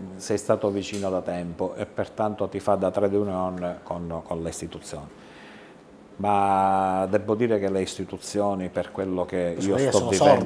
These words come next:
Speaker 2: sorde, eh?
Speaker 1: so-,
Speaker 2: Sono
Speaker 1: sor-,
Speaker 2: sorde
Speaker 1: sono
Speaker 2: verso, non il
Speaker 1: sorde,
Speaker 2: tuo comune,
Speaker 1: so-,
Speaker 2: verso tutti.
Speaker 1: tutti sono sorde, sono assenti. Io parlo eh, per l'esperienza che sto maturando, dove chiaramente non si riesce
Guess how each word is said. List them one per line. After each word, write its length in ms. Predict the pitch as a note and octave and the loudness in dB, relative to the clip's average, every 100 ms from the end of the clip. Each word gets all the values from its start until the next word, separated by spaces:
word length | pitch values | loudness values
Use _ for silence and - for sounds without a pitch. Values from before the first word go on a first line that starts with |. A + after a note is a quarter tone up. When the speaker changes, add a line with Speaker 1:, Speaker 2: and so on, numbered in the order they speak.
| C3 | 2
Speaker 2:
sorde, 60 | C3+ | 0
eh? 80 | - - | -2 -2
Speaker 1:
so-, 180 | G2+ | 0
Speaker 2:
Sono 0 | |
Speaker 1:
sor-, 400 | A2+ A#2 C3 B2 | 6 10 10 10
Speaker 2:
sorde 20 | C3 | 4
Speaker 1:
sono 160 | G2 F#2 | 0 2
Speaker 2:
verso, 180 | A#2+ C3+ | 8 10
non 100 | - | 10
il 60 | E3 | 10
Speaker 1:
sorde, 60 | E3 | 8
Speaker 2:
tuo 100 | E3+ | 8
comune, 300 | E3+ D#3+ C#3+ | 8 8 8
Speaker 1:
so-, 40 | |
Speaker 2:
verso 300 | E3+ D3 D#3 | 8 8 4
tutti. 320 | E3 E3+ - C3+ | -2 -2 0 6
Speaker 1:
tutti 340 | C3 A2 G#2 | 6 6 0
sono 240 | G#2+ G2+ | -2 -2
sorde, 320 | F#2 C3+ B2 G#2+ | 6 6 8 2
sono 180 | F#2+ F2+ | 0 -4
assenti. 540 | - A#2+ C3 A2 F#2+ - - - - - - | 0 2 2 0 -6 -12 -20 -20 -20 -20 -6
Io 260 | G#2 A#2+ A#2+ | 2 4 6
parlo 640 | A#2+ A#2 G#2 G#2+ G#2 G2+ - - - - | 8 8 6 6 6 4 -6 -20 -20 -6
eh, 480 | G#2 G#2 G#2 G2+ G2+ | 2 6 8 6 6
per 200 | G#2 G#2+ | 4 2
l'esperienza 680 | G#2+ G2+ - G#2+ B2 A#2 G#2+ | 0 0 2 4 4 2 0
che 100 | G2+ | 0
sto 220 | G2 - | 0 0
maturando, 1000 | G#2+ G#2+ G#2 G#2 A2 A#2+ A2+ G2 F#2 F#2 - | 2 2 0 4 6 6 6 4 4 4 -2
dove 520 | F2 A2 A2+ G#2 G2+ | 6 8 10 8 4
chiaramente 720 | G#2+ G#2 G2+ G#2 A2 G2+ G2+ | 4 6 6 4 2 0 -2
non 200 | G2+ G#2 | -2 -2
si 140 | - | -4
riesce 760 | F#2 G2+ G#2+ G2+ - - G2 | -2 0 2 0 -2 -2 -2